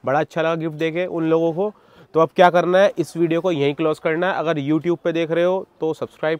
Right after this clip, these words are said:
कर लो, Facebook पे देख रहे हो तो फॉलो कर लो, क्योंकि देखो सुबह जल्दी उठ जाते हैं, रात को नींद जल्दी आ जाती है, तो shop close करते करते यही video edit करके done कर देंगे, क्योंकि कल सुबह डालनी भी है। ठीक है, चलो good night, जय श्री राम।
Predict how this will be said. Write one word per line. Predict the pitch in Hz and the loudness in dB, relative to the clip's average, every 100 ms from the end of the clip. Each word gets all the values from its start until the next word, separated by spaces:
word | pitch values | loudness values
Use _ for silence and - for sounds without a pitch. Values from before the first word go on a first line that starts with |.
| - | -4
कर | 170 | 0
लो, | 185 190 - | 0 -2 -6
Facebook | _ 139 147 | _ -4 -4
पे | 151 | -8
देख | 160 151 | -6 -4
रहे | 156 | -4
हो | |
तो | 156 | -4
फॉलो | 202 - 147 | -6 -2 0
कर | 123 110 | 0 -2
लो, | 101 - - - | -6 -14 -20 -20
क्योंकि | - 135 156 | -12 -6 -2
देखो | 156 165 190 190 - _ - - _ | -2 0 -2 -2 -16 _ -20 -20 _
सुबह | 143 160 | -2 0
जल्दी | 160 160 160 | 0 0 2
उठ | 151 | 2
जाते | 151 160 185 | 0 -2 0
हैं, | 190 | 2
रात | 170 156 | 2 2
को | - | -2
नींद | 165 165 | -2 -2
जल्दी | 156 156 156 | 0 0 2
आ | 143 | 2
जाती | 143 143 165 | 2 -2 0
है, | 170 196 - _ _ | 2 2 0 _ _
तो | 160 151 | -6 -4
shop | - 156 - | -2 -2 0
close | 151 151 | -2 -2
करते | - 151 160 | -2 -4 -4
करते | 151 151 | -4 -4
यही | 185 160 156 | -2 -2 -2
video | 156 151 151 | -4 -2 -2
edit | 143 | -4
करके | - 147 156 | -6 -4 -4
done | 156 139 143 | -2 -2 -2
कर | 147 | -4
देंगे, | 147 165 180 | -2 -2 -2
क्योंकि | 175 | -2
कल | 170 156 | 0 -2
सुबह | 151 165 | 0 2
डालनी | 170 139 113 104 | 4 2 0 -4
भी | 101 | -8
है। | 101 | -8
ठीक | 139 165 | -6 -2
है, | 208 | -2
चलो | 170 156 156 | -2 -2 0
good | 147 147 | -2 0
night, | 170 175 208 208 - - - | 2 4 2 -2 -14 -16 -4
जय | 127 143 | 2 4
श्री | 135 170 | 4 2
राम। | 175 185 214 | 6 6 4